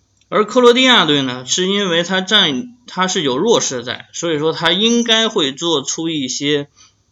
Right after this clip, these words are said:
血长或者是防守。但没有想到的是，这场比赛率先攻出来的是克罗地亚。克罗地亚在前十八分钟基本上是压制着法国队，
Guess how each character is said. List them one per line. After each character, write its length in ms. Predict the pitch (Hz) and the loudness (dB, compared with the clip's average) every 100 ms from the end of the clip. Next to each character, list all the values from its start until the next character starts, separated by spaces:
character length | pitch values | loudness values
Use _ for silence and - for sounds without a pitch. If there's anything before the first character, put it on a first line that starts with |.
| _ | _
血 240 | - - 131 | -12 -6 -6
长 320 | 131 127 147 | -4 -4 -4
或 160 | 170 147 | -2 0
者 120 | 120 | 0
是 120 | 147 | -4
防 240 | - 147 | -4 -2
守。 280 | 175 110 - _ _ _ _ _ _ _ _ _ _ _ _ | -2 -4 -8 _ _ _ _ _ _ _ _ _ _ _ _
但 160 | - 170 | -4 0
没 140 | 143 | 2
有 180 | 170 220 | 4 4
想 180 | 208 131 | 4 0
到 140 | 160 | 0
的 80 | 156 | 0
是， 140 | 143 139 | 0 -2
这 160 | 180 | -2
场 180 | 175 190 | 0 0
比 140 | 104 | -2
赛 160 | 107 131 | -4 0
率 240 | - 233 | 4 4
先 240 | 175 180 185 | 4 0 -2
攻 220 | 226 233 | 0 2
出 100 | 180 | 2
来 100 | 120 | 0
的 200 | - - _ _ _ _ _ _ | 0 -10 _ _ _ _ _ _
是 180 | - 147 | -6 -6
克 120 | 151 | -2
罗 80 | 139 | -2
地 80 | 143 | 0
亚。 220 | 139 - _ _ _ _ _ _ _ _ _ _ _ - - _ - | 0 -2 _ _ _ _ _ _ _ _ _ _ _ -20 -20 _ -4
克 200 | 240 240 | 4 6
罗 120 | 220 | 6
地 120 | 233 | 4
亚 280 | 233 - - | 2 2 -2
在 200 | - 165 | -6 -4
前 360 | 135 - 156 202 | -2 -2 0 0
十 160 | 160 160 | 2 2
八 180 | 165 | 2
分 220 | 165 165 165 | 2 -2 -2
钟 200 | 170 165 | -4 -4
基 220 | 208 233 | -2 -2
本 220 | 175 127 | -2 -6
上 180 | 135 131 | -12 -10
是 160 | 135 | -6
压 280 | 160 190 190 | 0 0 0
制 140 | 185 160 | -2 -2
着 140 | 131 | -2
法 220 | 123 120 | -4 -8
国 160 | 123 127 | -8 -10
队， 200 | 127 | -10